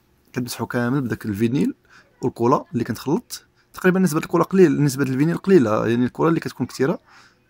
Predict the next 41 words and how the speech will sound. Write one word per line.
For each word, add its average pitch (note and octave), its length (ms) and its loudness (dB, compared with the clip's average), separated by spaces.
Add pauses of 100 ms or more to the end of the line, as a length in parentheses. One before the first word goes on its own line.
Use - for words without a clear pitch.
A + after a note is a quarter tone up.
(300)
كنمسحو A#2+ 300 -2
كامل B2 360 0
من A2 120 -2
الفوق، C3 300 -6
باش C3+ 200 -4
اللي C3+ 100 0
كندوز B2 360 2
داك B2+ 160 -6
الكوج G#2 260 -8
ديال، A#2 480 -4
ديال A#2+ 160 2
الالوان E3+ 320 0
ما F3+ 60 0
كيبقاش - 360 -6
يشرب B2 240 -2
ليا، G#2 240 -2 (1160)
يعني G#2 160 -6
كنحاول A2 640 -4
ندوز A2+ 300 -2
ما D#3+ 60 -4
كيشربش، C#3+ 360 -4
حيت - 160 -10
لو A#2+ 220 0
القبص B2 380 -4
معروف A#2+ 220 0
عليه B2+ 120 0
كيشرب، C3+ 320 -6 (440)
ملي D#3+ 120 0
كندير C#3 220 2
هاد C3+ 60 4
الكوش F3 220 -2
ما D#3+ 60 -6
بقاش - 160 -12
كيشرب. G2+ 300 -6 (600)
ال-، B2 180 -2
وكناخذ B2+ 840 0
عاوتاني A#2 280 -4
ثلاثه D3+ 260 -2
ديال A#2+ 180 2
الاواني A2+ 800 -2
فارغه، A2+ 420 -4